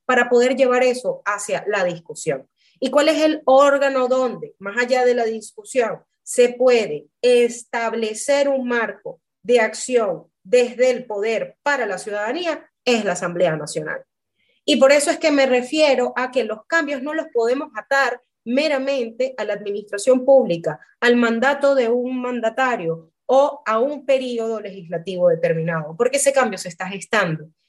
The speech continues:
Y ese cambio comienza cuando un movimiento social sale a la calle. Y ese cambio se gesta cuando ese movimiento social se mantiene desde la organización y la movilización y logra la primera meta.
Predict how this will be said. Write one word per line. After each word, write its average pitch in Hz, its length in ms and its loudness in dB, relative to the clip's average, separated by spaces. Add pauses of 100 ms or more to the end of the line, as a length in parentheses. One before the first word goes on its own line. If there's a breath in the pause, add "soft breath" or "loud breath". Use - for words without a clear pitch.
Y 247 80 2
ese 269 180 4
cambio 254 360 2
comienza 254 720 -4
cuando 214 260 0
un 220 100 -4
movimiento 226 500 -2
social 220 340 -4
sale 208 240 -2
a 180 40 -4
la 156 200 -8
calle. 160 360 -2 (440 soft breath)
Y 226 100 4
ese 262 220 0
cambio 247 320 -2
se 170 140 -12
gesta 269 520 -4 (140)
cuando 180 180 0
ese 247 140 -2
movimiento 269 500 2
social 262 380 0
se 196 140 -8
mantiene 180 540 0
desde 170 260 -4
la 165 80 -2
organización 160 600 -2
y 302 80 2
la 240 100 4
movilización 175 840 -4 (300 soft breath)
y 269 180 2
logra 220 540 4
la 202 180 -4
primera 202 440 -2
meta. 190 380 -6